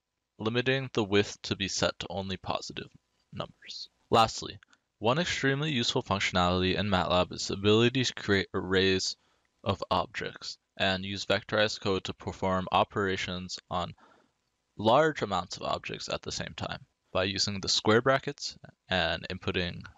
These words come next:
all the different objects of the same type. And then you can perform vectorized multiplication on the whole array at once, like so. The ability to do this saves lots of time when working with large numbers of objects.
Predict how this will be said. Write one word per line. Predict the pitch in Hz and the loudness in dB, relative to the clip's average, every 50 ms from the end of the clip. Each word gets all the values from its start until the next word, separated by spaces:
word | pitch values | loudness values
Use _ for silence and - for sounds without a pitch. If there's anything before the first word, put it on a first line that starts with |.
| _ - | _ 0
all | - 87 85 87 | 2 2 2 2
the | 95 92 | -2 -6
different | - - 82 - - 95 - - - - _ - | -8 -8 -10 -8 -8 -10 -10 -10 -14 -16 _ -6
objects | - - - - - - - - - - | -6 -6 -6 -6 -12 -10 -10 -10 -8 -6
of | - 95 92 | -6 -6 -6
the | 92 - | -4 -6
same | - - - - | -4 -6 -6 -6
type. | - - - - _ _ _ _ _ _ _ - | -6 -6 -8 -8 _ _ _ _ _ _ _ -2
And | - 104 101 | 0 2 4
then | 104 104 104 | 4 2 2
you | 104 101 | 0 -4
can | 113 107 | -6 -8
perform | - - - - - 220 214 208 - 202 202 - - - - - - _ _ - | -8 -10 -10 -4 0 0 2 2 2 0 -4 -6 -10 -14 -18 -20 -20 _ _ 0
vectorized | 120 110 - - - 110 104 101 98 95 - | 0 0 0 0 0 2 4 4 4 2 0
multiplication | 107 107 - - - - 101 - - 107 101 - - 101 95 90 | -4 -6 -8 -8 -8 -12 -8 -2 2 2 2 2 2 0 0 0
on | 80 87 85 | 0 0 0
the | 85 | -2
whole | 85 - 110 107 104 101 90 | 0 2 4 4 4 4 2
array | 85 78 95 95 | 0 -2 -4 -6
at | - - | -6 -8
once, | - - - - - - - | -10 -14 -12 -10 -10 -8 -8
like | - - - - | -8 -10 -10 -10
so. | - - - 127 - _ _ _ _ _ _ _ _ - | -10 -10 -10 -14 -16 _ _ _ _ _ _ _ _ -2
The | 107 | 0
ability | 98 107 123 147 180 208 208 | 4 6 6 6 6 4 2
to | - - - | -2 -6 -4
do | - 131 | -2 -2
this | 110 104 104 - | 2 2 0 0
saves | - - 104 95 90 - - - - - _ _ _ - _ _ _ _ _ _ - | 2 2 2 2 2 2 -2 -6 -8 -14 _ _ _ -20 _ _ _ _ _ _ -2
lots | 98 104 110 123 - - - | 2 4 4 4 2 -2 -12
of | - | -12
time | - - 110 95 95 95 92 95 | -6 -2 0 2 2 2 0 -2
when | 95 90 92 90 | -4 -6 -6 -4
working | 87 85 87 - - 98 90 90 | -2 -2 -2 -4 -6 -8 -6 -4
with | 85 85 - - - - _ - | -4 -4 -6 -8 -18 -14 _ 0
large | 90 87 85 90 - - - - | 0 2 2 0 -4 -8 -10 -10
numbers | 87 - - - - - - - | -10 -12 -12 -12 -12 -10 -12 -12
of | - - | -10 -10
objects. | - - - - - - - - | -12 -12 -12 -16 -20 -18 -18 -18